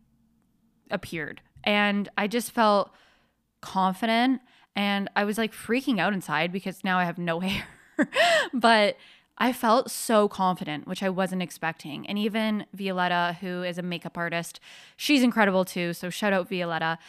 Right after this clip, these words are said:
She was saying, she's like, "You just, like, you've put your shoulders back and you just look so much more confident." And I'm like, "I didn't even notice that, but I feel confident." And I have never felt so aligned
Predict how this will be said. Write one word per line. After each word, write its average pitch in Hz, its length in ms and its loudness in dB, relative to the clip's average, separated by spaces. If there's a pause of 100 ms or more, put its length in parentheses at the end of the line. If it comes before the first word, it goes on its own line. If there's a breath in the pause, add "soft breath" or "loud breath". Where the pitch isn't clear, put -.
(220 loud breath)
She - 180 -2
was 247 160 2
saying, 190 340 0
she's 190 200 -10
like, 190 240 -8
"You 262 120 -4
just, - 380 -10 (440)
like, 214 260 -6 (380)
you've 208 280 -6
put 294 180 -6
your 262 160 -2
shoulders 254 560 -2
back 208 440 2
and 208 100 -4
you 262 100 0
just 359 220 -8
look 233 160 -6
so - 320 -6
much 202 220 -2
more 185 160 -2
confident." 180 560 -6
And 196 100 -2
I'm 220 80 2
like, 262 200 2 (920 soft breath)
"I 196 120 2
didn't 262 120 4
even 233 220 2
notice 202 300 0
that, 311 360 2
but 214 120 2
I 226 80 2
feel 202 340 0
confident." 170 720 -8
And 208 180 0 (360 loud breath)
I 202 160 2
have 285 300 0
never 208 720 0
felt 190 400 -4
so 185 720 -2
aligned 180 720 -2